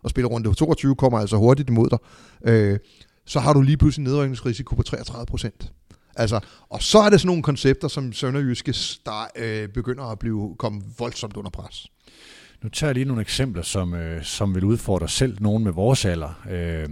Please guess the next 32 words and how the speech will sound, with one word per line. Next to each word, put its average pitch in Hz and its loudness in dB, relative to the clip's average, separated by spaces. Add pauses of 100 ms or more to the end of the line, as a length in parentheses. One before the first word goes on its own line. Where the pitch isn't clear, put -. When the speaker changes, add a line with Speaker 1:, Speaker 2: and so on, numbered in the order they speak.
(840)
Speaker 2:
fordi 120 0
det 110 2
er 107 4
nogle 101 2
ting, 120 -2
der 98 -2
ligger 92 -4
tilbage, 95 -2
øh, 87 -4
i, 95 -2
øh, 92 -2
i 95 -4
tiden. 110 -2
Hvis 85 -2
vi 110 2
nu 135 4
tager 123 -2 (120)
Vejle 92 -4
Boldklub, 90 -6 (280)
øh, 90 -10
under 107 -2
mister 95 -4 (140)
V 95 -6
B - -8
Ejgil 92 -6
Jensen, 82 -8 (540)
øh, 85 -8
og 92 -10
vi 98 -4
er 98 -4
tilbage 110 0
i 98 -6